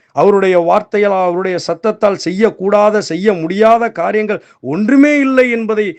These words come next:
இந்த காலை வேளையிலே நாம் தியானித்து, அதை சிந்தித்து, அவரை நாம் உயர்த்தக்கூடியவர்களாக நாம் இருக்கின்றோம்.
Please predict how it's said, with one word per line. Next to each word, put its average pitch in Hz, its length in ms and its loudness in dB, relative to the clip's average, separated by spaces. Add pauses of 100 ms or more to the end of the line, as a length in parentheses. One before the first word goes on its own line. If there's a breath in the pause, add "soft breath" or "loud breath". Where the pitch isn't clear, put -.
(140 loud breath)
இந்த 151 220 -6
காலை 185 340 -2
வேளையிலே 170 320 -2
நாம் 147 340 0
தியானித்து, 160 580 0 (260)
அதை 135 240 -4
சிந்தித்து, 202 600 -2 (260 loud breath)
அவரை 139 300 0
நாம் 131 260 0
உயர்த்தக்கூடியவர்களாக 135 920 0
நாம் 123 180 -4
இருக்கின்றோம். 120 600 -4